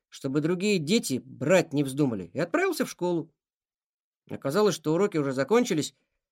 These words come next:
и ребята разошлись по домам. За Мявкиным из пятого В бабушка пришла, а его никто найти не может. Я этой бабушке начал было говорить всякое утешительное,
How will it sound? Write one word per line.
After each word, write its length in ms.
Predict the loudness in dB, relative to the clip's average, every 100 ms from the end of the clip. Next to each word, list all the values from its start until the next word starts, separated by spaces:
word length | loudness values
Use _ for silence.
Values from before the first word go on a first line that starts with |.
| _ -8
и 60 |
ребята 340 | 0 2 2 2
разошлись 400 | 0 -2 -4 -4
по 100 | -2
домам. 460 | -2 -2 -4 -6 _ _ _ _ -12
За 200 | -2 2
Мявкиным 540 | 4 4 2 0 0
из 180 | -4 -2
пятого 380 | 0 0 0 0
В 240 | 0 -2 -8 _ -2
бабушка 420 | 0 0 -2 -6
пришла, 420 | -6 -2 -2 -4 _ _ _ _ _ _ -8
а 140 | -4
его 200 | 2 4
никто 640 | 4 2 2 2 2 -2 -6
найти 300 | -6 -4 -4
не 100 | -2
может. 300 | -2 -4 -10 _ _ _ _ _ _ _ -8
Я 240 | 0 2
этой 200 | 2 2
бабушке 480 | 2 2 2 0 0
начал 300 | 2 0 -2
было 220 | 2 2
говорить 360 | 4 4 2 0
всякое 280 | 0 0
утешительное, 760 | -2 -2 0 0 0 0 -2